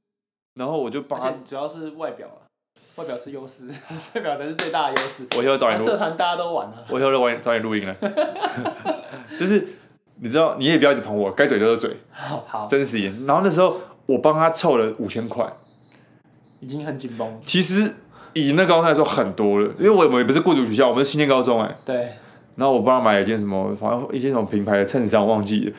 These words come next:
Speaker 1: 是我觉得好看的。
Speaker 2: 嗯。
Speaker 1: 但
Speaker 2: 他收到
Speaker 1: 可是那一次可能就是失策。
Speaker 2: 嗯。
Speaker 1: 因为他可能理想的会是跟我一样是一个精品的。
Speaker 2: 嗯。
Speaker 1: 但他却拿到的不是那么高等级的东西。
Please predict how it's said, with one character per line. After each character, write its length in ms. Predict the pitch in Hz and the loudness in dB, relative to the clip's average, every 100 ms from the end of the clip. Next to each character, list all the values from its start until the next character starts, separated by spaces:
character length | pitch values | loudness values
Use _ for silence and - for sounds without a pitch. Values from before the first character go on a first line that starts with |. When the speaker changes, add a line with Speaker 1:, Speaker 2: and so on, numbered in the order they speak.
| - | 0
Speaker 1:
是 100 | 165 | 4
我 120 | 123 | 4
觉 140 | 104 | 4
得 80 | 104 | 2
好 180 | 104 - | 2 -2
看 200 | - - | -2 -6
的。 180 | 104 - - - - - | -6 -12 -18 -20 -20 -14
Speaker 2:
嗯。 180 | 135 113 107 | -12 -12 0
Speaker 1:
但 240 | 190 - - - - - - - - - - - - - | 2 2 -4 -18 -20 -20 -20 -20 -20 -20 -20 -20 -20 -2
Speaker 2:
他 160 | - | 2
收 200 | 127 156 | 4 4
到 100 | 151 | 4
Speaker 1:
可 60 | 208 | 6
是 40 | |
那 60 | 170 | 6
一 20 | |
次 320 | - - 151 | 4 4 4
可 120 | 127 104 | 4 4
能 80 | |
就 80 | 110 | 4
是 60 | 120 | 2
失 260 | 104 113 | 0 0
策。 200 | 107 - 110 - - - - 139 | 0 0 -2 -4 -18 -20 -16 -10
Speaker 2:
嗯。 80 | 117 131 - | -10 -10 -4
Speaker 1:
因 80 | 156 | -2
为 40 | |
他 200 | 147 156 | 2 2
可 220 | 151 131 | 4 2
能 280 | 95 92 95 - 110 | 0 0 -6 -8 -2
理 140 | 117 | 0
想 260 | 127 123 92 | 2 2 0
的 120 | 95 | 0
会 160 | 110 104 | 2 2
是 260 | - 104 95 - - - | 2 -2 -2 -12 -20 -4
跟 240 | - 131 113 | 2 4 4
我 100 | 92 | 2
一 140 | 87 | 2
样 200 | 104 95 | 0 0
是 160 | - 104 | -2 -2
一 40 | |
个 140 | 92 101 - - | -2 -6 -8 -4
精 240 | - 131 | 0 0
品 240 | 135 - - 160 | -2 -8 -12 -14
的。 60 | - - | -16 -12
Speaker 2:
嗯。 240 | 143 120 117 - - - | -10 -10 -10 -14 -6 0
Speaker 1:
但 180 | 143 123 - | 2 0 2
他 100 | 139 | 2
却 200 | 131 147 | 4 4
拿 140 | 107 | 6
到 180 | 104 110 | 6 6
的 60 | 101 | 2
不 200 | - 104 | 0 -2
是 280 | - 117 107 | 2 2 2
那 120 | 113 | 2
么 140 | 101 | 2
高 220 | - 117 | 4 4
等 140 | 117 107 | 4 0
级 100 | - | -2
的 100 | 107 | -2
东 200 | 104 104 | 0 -2
西。 320 | 113 - - | -2 -8 -10